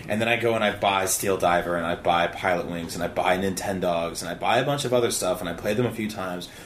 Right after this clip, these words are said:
I just get swept up in the excitement, and,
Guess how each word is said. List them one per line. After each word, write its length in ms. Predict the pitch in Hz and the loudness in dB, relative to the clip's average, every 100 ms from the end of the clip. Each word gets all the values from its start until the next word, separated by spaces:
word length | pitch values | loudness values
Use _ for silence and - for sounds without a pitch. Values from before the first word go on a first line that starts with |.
| - | -4
I 80 | 117 | -2
just 220 | 127 123 | 0 2
get 380 | 123 - - - | 2 2 -2 -2
swept 460 | - - 113 110 - | -2 4 2 2 2
up 240 | 107 - | 2 2
in 100 | 101 | -2
the 100 | 98 | -2
excitement, 560 | 92 - 98 90 80 - | -2 2 4 4 -2 -6
and, 180 | 90 | -6